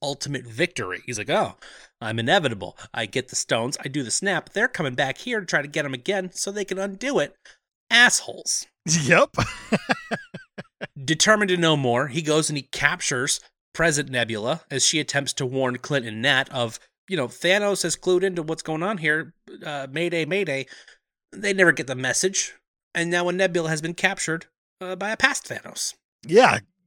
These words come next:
Speaker 2: got all that? <laughs>
Speaker 1: Past Nebula confronts her future self, and she collects the G P S watch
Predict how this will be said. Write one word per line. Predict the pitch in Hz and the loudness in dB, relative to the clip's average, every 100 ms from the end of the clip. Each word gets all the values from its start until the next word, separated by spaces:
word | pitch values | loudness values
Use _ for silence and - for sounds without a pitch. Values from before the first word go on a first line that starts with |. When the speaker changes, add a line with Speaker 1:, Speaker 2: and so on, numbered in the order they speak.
| - | 8
Speaker 2:
got | 151 233 | 12 12
all | 294 | 12
that? | 349 381 359 - - _ _ _ - | 12 10 8 -4 -20 _ _ _ -10
<laughs> | - - - _ _ - - - - - | -10 -14 -20 _ _ -20 -20 -20 -8 4
Speaker 1:
Past | 185 220 - | 4 4 2
Nebula | 165 147 147 208 - _ _ _ - | 2 2 2 0 -2 _ _ _ -6
confronts | - 165 - 170 156 | -2 0 2 2 2
her | - | -2
future | - 254 147 | -2 0 0
self, | - 127 151 - - _ - | 0 0 -4 -8 -20 _ -6
and | 135 | -2
she | - 160 | -2 -2
collects | - 160 160 - | -2 -2 -2 -4
the | - 147 | -6 -8
G | 131 123 175 | -4 -2 -2
P | 160 151 | 0 0
S | 147 135 | 0 0
watch | 123 151 - - | -4 -4 -4 -4